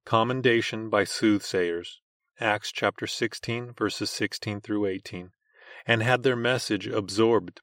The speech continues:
by heretical legalists. Acts chapter fifteen, verses one and five. Twentieth century believers can sympathize with their brothers in the ancient world.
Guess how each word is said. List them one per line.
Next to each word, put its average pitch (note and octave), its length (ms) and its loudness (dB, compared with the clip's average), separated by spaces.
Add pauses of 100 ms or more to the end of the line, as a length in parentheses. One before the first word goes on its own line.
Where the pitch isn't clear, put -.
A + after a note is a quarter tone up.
by G2 160 4
heretical G2+ 580 2
legalists. G2 760 -2 (380)
Acts G#2 360 0
chapter G#2 360 2
fifteen, A2+ 520 -2
verses G#2 380 0
one G2+ 340 0
and G#2 180 -6
five. E2+ 440 -2 (680)
Twentieth C3+ 400 2
century C3 460 0
believers A#2 580 0
can G2+ 160 -4
sympathize F#2+ 880 -6
with G#2+ 180 0
their G#2+ 160 6
brothers G#2+ 640 4
in G#2+ 140 -4
the G2 80 -2
ancient G#2 380 -4
world. F#2 400 -6